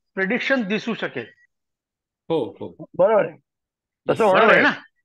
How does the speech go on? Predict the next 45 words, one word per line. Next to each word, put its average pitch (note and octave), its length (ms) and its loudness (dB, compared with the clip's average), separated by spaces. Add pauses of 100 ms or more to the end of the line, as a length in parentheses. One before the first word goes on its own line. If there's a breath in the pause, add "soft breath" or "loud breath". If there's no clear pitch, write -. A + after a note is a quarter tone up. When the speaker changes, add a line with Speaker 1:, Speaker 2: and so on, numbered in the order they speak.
(200)
Speaker 3:
आता D#3 200 -2
Speaker 1:
नाही, C#4 160 6
Speaker 3:
हे, A#3+ 120 2
Speaker 1:
तर B3 40 4
Speaker 3:
हे - 140 4
Speaker 1:
मग, A3 60 4
Speaker 3:
लोकेशन, B3 260 2
Speaker 1:
तर C4+ 160 -2
Speaker 3:
आता G#3+ 60 2
Speaker 1:
मग C4+ 160 2
Speaker 3:
हा G#3 120 2
जे A3+ 120 2
bulletin A3 420 0
आहे G#3 80 2
ना, F#3+ 100 0
याचं F#3 220 2
location, F#3+ 500 0
राकेश, F3+ 280 0
काय F3+ 200 2
आहे? E3+ 120 2
कुठलं D#3 420 -8
आहे E3 120 2
location? D#3 380 -4 (440)
Speaker 2:
नाही, F3 400 -6
हे F3 260 -6
location F#3+ 400 -6
specific F#3+ 440 -6
मी F#3+ 80 -4
नंदुरबारसाठी, F3+ 1000 -6
अ, E3+ 40 -10
actually D3 840 -6
Speaker 1:
हा, E3 80 2
Speaker 2:
केलेलं D3+ 160 0
Speaker 1:
आता C#3+ 200 -6
Speaker 2:
आहे. F3+ 40 -4
Speaker 1:
मला D#3+ 200 -2
तेच G#3+ 220 -4
सांगायचं C#3 220 -6
Speaker 2:
अच्छा. C3 100 -8
Speaker 1:
आहे F#3 100 -8
की G3 100 -12
आता E3+ 160 -8
Speaker 2:
हा. G#3+ 100 -4
Speaker 1:
मी A3+ 100 -6
प-, F3 160 -12